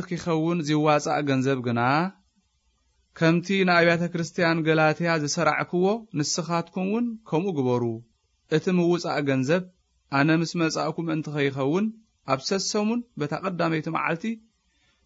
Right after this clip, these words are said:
ነፍሲ ወከፍኩም ከከም ክእለቱ ኣዋህሊሉ የቐምጥ። ኣነ ምስ መጻእኩ ድማ ነቲ ህያብኩም ናብ ኢየሩሳሌም ምእንቲ ኸይብጽሑ ነቶም ዝሓረይኹምዎም ሰባት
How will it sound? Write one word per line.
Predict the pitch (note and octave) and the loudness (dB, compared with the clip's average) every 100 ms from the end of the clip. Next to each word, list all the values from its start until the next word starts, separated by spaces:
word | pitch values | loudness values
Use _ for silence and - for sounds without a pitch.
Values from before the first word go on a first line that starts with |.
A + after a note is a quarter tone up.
| - | 0
ነፍሲ | D#3 G3 G3 | 4 4 4
ወከፍኩም | G#3 G#3 G#3 G#3+ G#3 C4 B3+ - | 2 2 0 -6 -4 -2 -2 0
ከከም | G3+ F#3+ - G3 F3+ | -2 -2 -2 -2 0
ክእለቱ | F3+ E3 D#3+ G3 G3+ | 0 2 2 0 -4
ኣዋህሊሉ | C#3 D3+ D#3 D#3+ E3 G3+ | 2 4 4 2 -2 0
የቐምጥ። | B3+ C#3+ B2 A#2+ A#2 - _ _ _ | 0 0 0 -2 -4 -10 _ _ _
ኣነ | C3 C#3 D3+ | 0 2 2
ምስ | D3 | 0
መጻእኩ | D3 C#3 C#3 C#3 | -4 -2 -4 -2
ድማ | C3+ A2+ A#2 D#3 F3+ - _ _ _ _ _ _ - | -2 -2 0 -2 -4 -12 _ _ _ _ _ _ -4
ነቲ | D3 D3+ F#3+ | 2 2 4
ህያብኩም | F#3 F3 E3+ E3 - G#3 A3 | 4 4 4 2 -2 -2 0
ናብ | D3+ D3+ | 0 2
ኢየሩሳሌም | E3 E3 D#3+ D#3 D#3+ D3+ F3+ E3+ | 2 0 0 -2 -2 0 0 -2
ምእንቲ | D#3 D#3 | -2 -4
ኸይብጽሑ | D3 C#3 C3+ D3+ C#3+ G#3+ | -4 -4 -4 -6 -2 0
ነቶም | F#3 D3 E3+ E3 | 0 0 0 -2
ዝሓረይኹምዎም | D3+ C#3 D3 D3+ D3 D3 C#3+ C#3+ D3 C#3+ D#3 _ _ _ _ | -4 -2 2 2 0 -2 0 2 0 -2 -10 _ _ _ _
ሰባት | - - C#3+ D3 | -10 -4 0 0